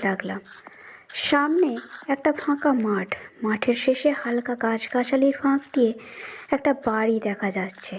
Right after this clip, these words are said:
যেন মনে হচ্ছে উঁকি দিয়ে আমাদের অসহায়তাকে বিদ্রূপ করছে।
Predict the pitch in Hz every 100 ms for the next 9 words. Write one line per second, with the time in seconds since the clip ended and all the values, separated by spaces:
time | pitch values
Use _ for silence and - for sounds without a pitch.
0 | 185 - - 214 208 208 208 208 254 285
1 | 285 - 208 - - - - - - -
2 | - - 311 311 370 370 381 359 302 311
3 | 320 302 254 254 - 294 302 311 311 311
4 | 277 240 233 226 - 233 - 196 196 -